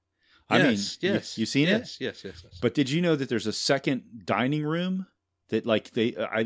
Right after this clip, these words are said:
Speaker 1: I guess I've never seen it open, but I, for <laughs> whatever reason, I was on mushrooms and wandered in there.
Speaker 2: Mm-hmm.
Speaker 1: And it's a whole wall with, like, big bowling pins and the Big Lebowski theme in this room.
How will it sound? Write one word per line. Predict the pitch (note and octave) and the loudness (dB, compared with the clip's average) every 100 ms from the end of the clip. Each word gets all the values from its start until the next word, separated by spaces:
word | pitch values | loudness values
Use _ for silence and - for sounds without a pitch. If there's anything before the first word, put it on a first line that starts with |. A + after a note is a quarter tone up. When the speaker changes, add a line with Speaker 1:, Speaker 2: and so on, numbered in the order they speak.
| G#2+ | 0
Speaker 1:
I | |
guess | A2 C3 - | 0 0 -2
I've | - E3+ | -2 -2
never | F3+ D3+ | 0 0
seen | - C#3+ | 0 -2
it | A#2 | 0
open, | A2+ C#3 G#2+ F2+ - - - - | 0 0 -2 -6 -10 -20 -20 -6
but | G2+ | -2
I, | G2 F#2 _ _ - | -2 -4 _ _ -6
for | G#2+ | -4
<laughs> | G#2 - | -2 0
whatever | A#2 - - A2+ | 0 0 0 4
reason, | A2 B2 G#2 F#2 | 6 6 6 2
I | |
was | F#2 F#2+ | 0 0
on | G2 | 0
mushrooms | G2 G#2 A2+ F#2+ | 2 0 0 -4
and | F#2+ | -2
wandered | F#2+ G2+ G2 F#2 | 0 0 0 0
in | G2 | 0
there. | G#2+ C3 C#3+ _ _ - - _ _ - | 0 -2 -6 _ _ -20 -20 _ _ -20
Speaker 2:
Mm-hmm. | G2+ A2+ B2 | -20 -4 2
Speaker 1:
And | B2 | 4
it's | A#2 - | 4 2
a | G#2+ | 0
whole | - B2 C3 B2 B2 G#2 F#2+ - | 0 0 2 2 -2 -4 -10 -2
wall | G#2+ C3+ E3+ A2+ G2 F#2+ | 4 4 4 2 0 -4
with, | G2+ F2+ G2+ | -6 -2 2
like, | G#2 - _ _ _ _ - G2+ _ | 0 -2 _ _ _ _ -20 -20 _
big | C3+ C3+ G#2 | -2 0 -2
bowling | A2 A#2 D3+ C#3+ B2 | 0 2 2 0 -2
pins | A#2+ A#2 A2 G2+ F#2+ | -2 0 0 0 -4
and | - G2+ G2 G2 | -6 -4 -4 -2
the | |
Big | G#2 A#2 | 0 2
Lebowski | A2 A2 B2 - A2+ | 2 4 2 2 -2
theme | - G2+ G2 | -2 -4 -2
in | G2 | -2
this | G2+ - | -4 -4
room. | G#2 C3+ F#2+ | -2 -2 -4